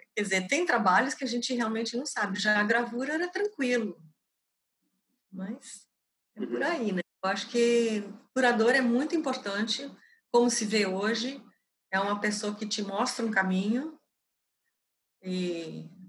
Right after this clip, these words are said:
Speaker 1: além de ajudar bastante, ele, ele mostra um caminho e ele vê, às vezes, além do que o próprio artista está vendo. Isso é muito importante, não é só o que o artista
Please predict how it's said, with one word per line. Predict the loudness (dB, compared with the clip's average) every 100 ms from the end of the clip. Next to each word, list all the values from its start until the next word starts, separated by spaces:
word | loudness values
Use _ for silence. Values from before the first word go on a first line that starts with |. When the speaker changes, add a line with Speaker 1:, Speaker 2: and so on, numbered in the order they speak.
| -20 _ _
Speaker 1:
além | -4 0 0
de | 0
ajudar | -4 -6 -4 -2
bastante, | -4 -4 -2 -2 -2 -4 -6 -6
ele, | -4 -4 -4 -4 -4
ele | -2 0 0
mostra | 2 0 -2 -2
um | -4 -2
caminho | -4 -2 0 0
e | 0 2
ele | 2 0
vê, | -6 0 2
às | 2 0
vezes, | 2 4 2 2
além | 0 2 2 2 2 0
do | -2
que | -2
o | -6
próprio | -2 -2 -2
artista | -4 -4 -2 -2 -2
está | -2 -2
vendo. | -2 -4 -6 -12 -20 _ _ _ _ _ _ _ _ _ _ _ _ _ _ _ _ _
Isso | -12 -6 -6 0
é | 0 0 -4
muito | -6 -6 -4
importante, | -4 -6 -4 -4 -4 -6 -10
não | -6
é | -4 -2
só | -2 2 4 2
o |
que | 0 -2
o | -2
artista | -2 -2 -2 -2 -4 -6